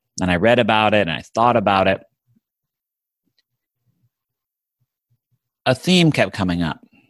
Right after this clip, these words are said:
So many people believe if they accept themselves,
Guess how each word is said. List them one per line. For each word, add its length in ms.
So 340
many 220
people 260
believe 380
if 180
they 180
accept 600
themselves, 840